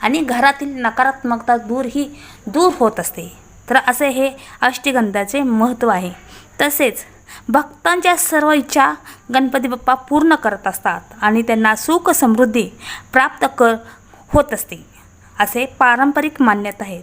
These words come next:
त्यामुळे आपण गण-, गणपती बाप्पांना अष्टगंध आपण लावलाच पाहिजे. तसेच अष्टगंध हे अनेक सुगंधी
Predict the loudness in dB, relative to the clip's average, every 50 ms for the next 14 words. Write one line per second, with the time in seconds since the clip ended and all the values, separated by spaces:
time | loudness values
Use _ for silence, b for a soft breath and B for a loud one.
0 | -8 -2 0 0 0 0 0 -2 -2 -4 -4 -6 -6 -4 -2 0 0 0 -2 -4
1 | -6 -4 0 0 0 0 0 -4 -4 -4 -4 -4 -4 -2 -2 -2 -2 -4 -8 -10
2 | B B B B B B B -2 -2 -2 -2 -4 -2 0 2 2 2 2 0 0
3 | 0 0 0 0 -2 -8 -14 -10 -8 -6 -6 -4 -4 -2 0 0 0 -2 -4 -10
4 | -10 -10 -12 -16 -18 -20 -20 -20 _ -20 B B B B B B -2 -2 0 0
5 | 0 -2 -2 -4 -6 -12 -16 -18 B B B B -2 -2 -2 -2 -2 0 2 2
6 | 2 2 2 2 2 2 2 2 2 2 2 2 0 B B B B B B B
7 | 2 4 4 4 2 2 0 -2 -6 -6 -2 0 2 4 4 4 4 2